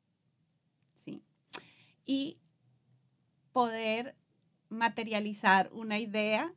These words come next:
y que el resultado sea tal cual como lo imaginamos o algunas veces es mucho mejor. Eso es sensacional.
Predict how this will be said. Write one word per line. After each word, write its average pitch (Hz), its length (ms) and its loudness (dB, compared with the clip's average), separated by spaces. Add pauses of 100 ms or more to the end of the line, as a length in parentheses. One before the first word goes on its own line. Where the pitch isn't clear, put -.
y 233 120 -4
que 233 120 -2
el 220 100 -2
resultado 202 840 0
sea 208 500 4
tal 240 300 10
cual 254 280 6
como 254 200 -6
lo 262 80 -2
imaginamos 247 760 -4
o 226 100 -2
algunas 208 380 -2
veces 226 420 -6
es 208 180 -6
mucho 190 260 -8
mejor. 180 420 -8 (200)
Eso 214 560 -4
es 208 500 -4
sensacional. 214 800 0